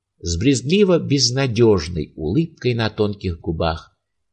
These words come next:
медленно отвернулся и застыл на троне, опустив плечи,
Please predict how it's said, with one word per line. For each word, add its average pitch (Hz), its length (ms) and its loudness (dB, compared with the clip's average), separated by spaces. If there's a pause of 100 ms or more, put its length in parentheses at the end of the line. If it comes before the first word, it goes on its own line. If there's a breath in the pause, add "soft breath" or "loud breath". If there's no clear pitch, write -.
медленно 90 500 0
отвернулся 131 680 0
и 175 140 0
застыл 131 520 2
на 101 180 0
троне, 139 480 2
опустив 95 540 -4
плечи, 143 540 0